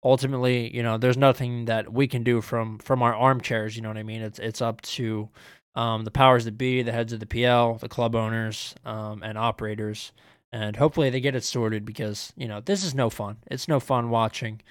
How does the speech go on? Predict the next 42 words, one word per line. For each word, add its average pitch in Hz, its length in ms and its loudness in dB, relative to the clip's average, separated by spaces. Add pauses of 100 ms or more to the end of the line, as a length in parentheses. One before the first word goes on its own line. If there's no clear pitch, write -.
(380)
um, 110 340 0
teams 120 400 -4
without 127 400 6
their 123 120 4
best 131 320 2
players 120 600 4
or, 110 240 -4 (340)
uh, 107 360 -4
marquee 117 460 -4
players. 120 360 -4
I 120 60 -6
mean, 117 180 -6
we 120 100 -2
just 123 240 -4
saw, 120 380 4 (400)
you 123 100 -10
know, 110 280 -6
in, 117 300 -10
in 123 200 -8
Liverpool, 117 840 0
Newcastle, 113 720 -6
you 110 80 -12
know, 110 100 -4
that 117 220 2
game 131 200 -2
ended 120 280 -2
three 120 240 0
one, 117 440 2
and 110 200 -8
it 107 60 -8
was 113 160 -4
only 117 320 -2
that, 110 260 -2
that 120 160 -4
third 120 260 -4
goal 127 240 4
got 120 160 2
scored 117 380 0
at 110 80 -8
the 151 80 -6
very 117 340 2
end. 135 260 4